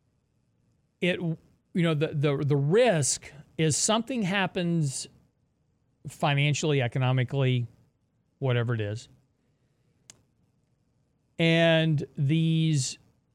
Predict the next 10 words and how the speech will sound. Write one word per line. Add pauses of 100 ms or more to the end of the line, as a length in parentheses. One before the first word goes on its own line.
(1300)
passive
indexers (1900)
began
to (200)
sell
E
T
Fs (1900)
in
bulk.